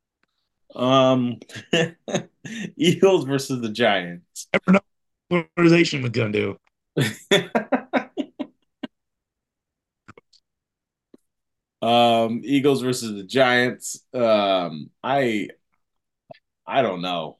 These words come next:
Speaker 1: I don't know what Eagle team is gonna show up.
Speaker 2: Nah, Eagles are winning.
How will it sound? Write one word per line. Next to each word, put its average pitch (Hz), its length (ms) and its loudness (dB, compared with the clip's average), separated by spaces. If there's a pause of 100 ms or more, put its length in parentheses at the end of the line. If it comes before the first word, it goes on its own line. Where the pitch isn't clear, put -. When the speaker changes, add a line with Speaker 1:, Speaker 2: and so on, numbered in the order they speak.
(120)
Speaker 1:
I 131 100 2
don't 123 140 0
know 101 140 -2
what 104 260 -4
Eagle 98 260 -8
team 87 260 -12
is 80 80 -16
gonna 80 160 -12
show 80 320 -8
up. 76 240 -10 (3000)
Speaker 2:
Nah, 98 280 -8
Eagles 113 320 -2
are 82 60 -14
winning. 87 280 -20